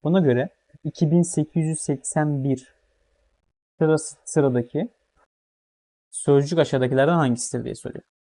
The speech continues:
Normalde yedi faktöriyel şekilde arkadaşlar sıralanabilir. Yedi faktöriyel nedir? Altı faktöriyel yedi yüz yirmi, yedi yüz yirmi. Sen yediyi çarpacaksın. Bu kaçtır arkadaşlar? Ee, beş bin kırk. Tamam mı? Beş bin kırk. Güzel. Beş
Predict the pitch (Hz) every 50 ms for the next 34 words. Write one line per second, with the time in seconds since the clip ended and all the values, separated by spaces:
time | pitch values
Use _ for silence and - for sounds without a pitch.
0 | _ _ _ _ _ _ _ 165 175 214 240 240 220 208 190 180 196 190 170 -
1 | 143 147 151 214 - - - 151 - _ _ 135 127 127 127 127 127 - - 156
2 | 151 - 156 123 123 120 120 - 123 131 - - 175 170 - - 127 123 123 120
3 | 117 117 113 120 123 147 151 - - 170 - - - 165 170 190 202 160 - 185
4 | - - _ _ _ _ _ _ _ - 147 156 151 - - - 143 - - 135
5 | 127 127 131 131 147 147 143 151 160 156 135 127 135 135 123 135 143 156 151 -
6 | - 139 143 139 147 160 196 247 254 - _ _ _ _ _ _ _ _ _ _
7 | - - 196 170 143 135 135 135 156 151 - - 120 117 - _ 123 117 - -
8 | 131 135 - - 240 254 254 - - 131 120 117 123 117 117 120 - - - 277
9 | - _ _ _ _ _ _ _ _ _ _ _ _ _ _ _ _ - 131 131
10 | 131 131 135 - - _ _ _ - 139 135 135 135 170 190 185 - - 220 214
11 | - - 139 120 - - - _ _ _ - 214 302 262 143 127 131 180 202 202
12 | - - 214 202 180 - 123 - - - _ _ _ _ _ _ _ _ _ -
13 | 190 147 123 - - - _ _ - - _ _ _ _ _ - 139 151 196 196
14 | - -